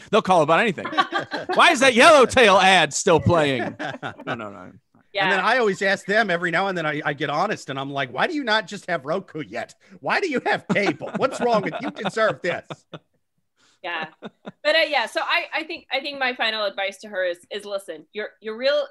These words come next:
Speaker 3: issue is that he's just not a ladder climber, and that's the issue. It doesn't have anything to do with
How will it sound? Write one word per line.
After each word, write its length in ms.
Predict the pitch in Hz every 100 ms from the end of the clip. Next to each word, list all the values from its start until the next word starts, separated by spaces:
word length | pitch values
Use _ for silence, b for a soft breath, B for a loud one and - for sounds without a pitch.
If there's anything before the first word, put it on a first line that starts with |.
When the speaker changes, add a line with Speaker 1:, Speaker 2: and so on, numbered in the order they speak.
| -
Speaker 3:
issue 580 | 240 240 - 214 202 214
is 160 | - 190
that 200 | 196 180 -
he's 340 | 220 214 196
just 260 | - 208 -
not 360 | 208 208 214 214 -
a 120 | 196
ladder 600 | 190 190 202 226 220 208 _
climber, 520 | 208 180 180 185 185 -
and 100 | 208
that's 220 | 240 254
the 80 | 254
issue. 220 | 247 196
It 60 | 180
doesn't 180 | 208 214
have 100 | 208
anything 320 | 269 277 269
to 80 | 247
do 160 | 247
with 140 | 233